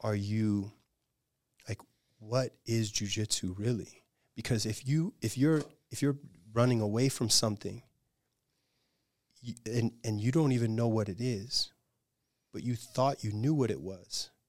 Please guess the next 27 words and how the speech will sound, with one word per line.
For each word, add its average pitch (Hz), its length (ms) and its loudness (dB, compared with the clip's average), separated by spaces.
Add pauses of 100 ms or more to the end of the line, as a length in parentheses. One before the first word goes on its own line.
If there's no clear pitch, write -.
(720)
there's 113 180 0
no 135 160 6
way, 120 320 4
like, 107 340 -4 (280)
you 127 100 6
know 135 60 10
what 135 80 10
I 127 40 10
mean? 117 100 6
You're 127 140 10
ever 127 180 8
gonna 113 200 4
find 135 340 4
it. - 160 -8 (360)
So - 120 -2
it's 120 120 4
like, 120 220 4
and, 117 260 4
and 113 160 2
so - 120 6
the 107 120 2
thing 143 220 4
that 123 100 4
it 98 120 -2
told 165 280 4
me 117 120 2
was, 104 360 -2